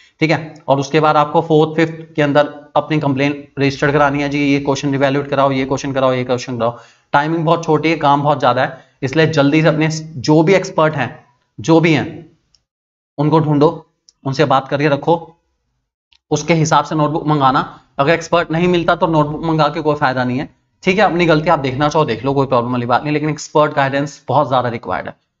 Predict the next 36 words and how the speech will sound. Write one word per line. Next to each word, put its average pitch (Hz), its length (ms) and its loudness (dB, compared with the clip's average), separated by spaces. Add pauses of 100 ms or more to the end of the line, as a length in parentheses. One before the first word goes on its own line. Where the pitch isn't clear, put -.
(180)
बिना 147 220 2
एक्सपर्ट 160 320 -2
गाइडेंस 139 360 -2
के 147 120 -6
मार्क्स 139 260 -2
बढ़वा 135 260 2
पाने 127 220 0 (120)
बहुत 147 240 0
मुश्किल 143 280 -6
है 127 60 0
बेटा, 127 260 -2 (280)
इसलिए 151 320 -2
प्लीज 165 340 0 (400)
एक्सपर्ट 156 360 -2
ढूंढो 147 200 0
सबसे 143 280 -4
पहले, 143 220 -2
उसके - 260 -6
हिसाब 135 340 0
से 151 140 -4
आप 135 120 0
आगे 120 200 -4
की 131 100 -6
प्रोसेस 113 340 -4
करेंगे, 113 300 -6 (380)
ठीक 147 120 -2
है। 160 200 -2 (260)
और 139 100 4
दूसरा, 156 340 2 (400)
थर्टी 160 280 2
फर्स्ट 185 360 2
से 208 160 -2
पहले 165 320 2
पहले 156 280 -2
सभी 160 420 0
का 151 160 2